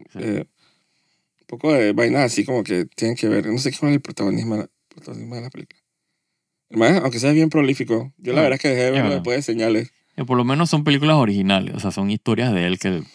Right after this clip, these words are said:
Speaker 1: sí, que pueden estar inspiradas en otras cosas, pero no es
Speaker 2: Sí.
Speaker 1: como que
Speaker 2: Pero él mismo se jodió con su,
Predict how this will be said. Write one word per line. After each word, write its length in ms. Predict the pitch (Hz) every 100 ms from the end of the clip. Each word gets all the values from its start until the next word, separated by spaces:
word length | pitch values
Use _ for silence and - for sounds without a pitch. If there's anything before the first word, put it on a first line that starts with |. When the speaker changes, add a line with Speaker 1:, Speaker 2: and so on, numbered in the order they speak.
| _ _ _
Speaker 1:
sí, 160 | - 104
que 100 | 80
pueden 260 | - 104
estar 260 | 113 - 98
inspiradas 440 | 123 - 143 101
en 60 | 117
otras 220 | 107 113
cosas, 300 | - 113 131
pero 140 | 101 98
no 80 | 101
es 60 |
Speaker 2:
Sí. 60 | 101
Speaker 1:
como 200 | - 107
que 200 | 101 95 - _
Speaker 2:
Pero 160 | - 131
él 60 |
mismo 160 | 160 190
se 140 | 160
jodió 280 | 127 117 123
con 160 | 151 151
su, 400 | 123 113 101